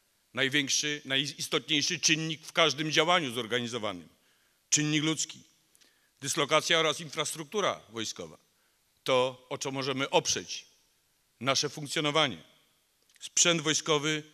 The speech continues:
uz-, jego uzbrojenie, środki bojowe i środki materiałowe. To są wykorzystanie doświadczeń z misji poza granicami kraju i z konfliktów. Nie tylko tam, gdzie byliśmy, ale tam, gdzie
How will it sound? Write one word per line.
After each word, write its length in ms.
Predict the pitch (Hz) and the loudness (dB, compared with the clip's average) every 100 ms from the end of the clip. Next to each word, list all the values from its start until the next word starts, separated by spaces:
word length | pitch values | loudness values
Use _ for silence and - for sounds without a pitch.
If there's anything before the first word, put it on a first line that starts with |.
| _ _ | _ _
uz-, 220 | 151 135 147 | -10 -8 -4
jego 300 | 143 143 151 | 2 2 2
uzbrojenie, 880 | 151 - 147 139 147 151 156 156 151 147 | -4 -6 -8 2 6 6 6 0 -2 -6
środki 420 | - 151 147 151 | -4 -2 -2 -6
bojowe 320 | 131 139 139 | 0 0 2
i 40 | 139 | -2
środki 280 | 147 143 156 | -4 -4 -6
materiałowe. 640 | 151 151 160 180 180 - - _ _ _ _ _ _ _ _ _ _ _ - | -4 4 4 6 2 -2 -16 _ _ _ _ _ _ _ _ _ _ _ -6
To 120 | 127 | -2
są 320 | 143 139 139 - | 2 0 -2 -8
wykorzystanie 600 | 147 147 139 131 143 143 | -4 0 0 2 2 4
doświadczeń 580 | 139 - 175 156 156 123 | 2 2 2 2 0 -2
z 100 | 131 | -4
misji 240 | 147 131 | -4 -2
poza 200 | 135 131 | 0 0
granicami 500 | 135 131 127 143 143 | 2 2 4 2 2
kraju 260 | 143 147 160 | 4 4 4
i 40 | |
z 60 | - | 0
konfliktów. 560 | 175 160 208 - 131 | -2 -2 -4 -4 -4
Nie 120 | 139 | -2
tylko 280 | 151 202 170 | -2 -2 -2
tam, 160 | 151 151 | 0 0
gdzie 180 | 139 143 | 0 0
byliśmy, 420 | 147 165 - 170 | 0 2 0 2
ale 120 | 151 | 2
tam, 220 | 165 165 | 2 0
gdzie 220 | 143 170 | 0 0